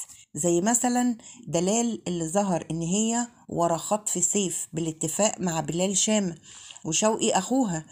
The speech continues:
وده ظهر في الحلقة اللي فاتت لما بلال شامة كلمها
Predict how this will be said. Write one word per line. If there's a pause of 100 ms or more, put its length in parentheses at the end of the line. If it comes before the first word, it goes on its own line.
(440)
وده
ظهر
في
الحلقة
اللي
فاتت (520)
لما
بلال
شامة
كلمها